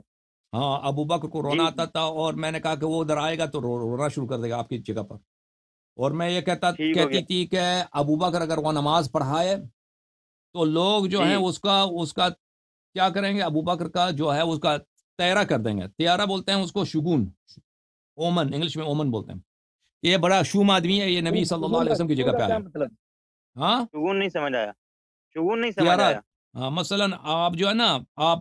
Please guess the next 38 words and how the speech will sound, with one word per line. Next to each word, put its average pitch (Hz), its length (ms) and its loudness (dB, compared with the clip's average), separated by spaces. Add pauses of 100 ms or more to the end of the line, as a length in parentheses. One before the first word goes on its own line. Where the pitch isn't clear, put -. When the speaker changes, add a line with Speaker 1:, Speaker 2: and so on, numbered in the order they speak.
(100)
Speaker 1:
فرض 160 220 0
کریں، 170 280 -2
آپ 160 260 -2
کو 160 440 0 (520)
ایک، 147 240 0 (140)
وہ، 117 720 0 (680)
آ، 120 120 -4
وہ 120 400 0 (160)
راستے 135 360 0
میں 156 120 2
اگر 143 180 0
آپ 147 300 -2
کو 123 800 0
کنواں 170 240 4
نظر 170 220 2
آئے 214 160 0
نا، 240 80 0 (160)
تو 160 60 0
آپ 147 160 0
کہتے 151 180 -2
ہیں، 151 80 0
"یہ 151 100 2
اس - 100 -6
کی، 139 240 0
اس 127 160 -10
کی، - 80 -12
یہ 131 160 -2
غلط 113 360 -2
بات 92 280 -6
ہے، 107 40 -2
یہ 117 80 0
آج 123 240 -2
کوئی 123 160 -2
برا، 107 220 -2
برا 110 340 -2
حادثہ 107 320 -6
آئے 90 200 -8
گا۔" 92 100 -18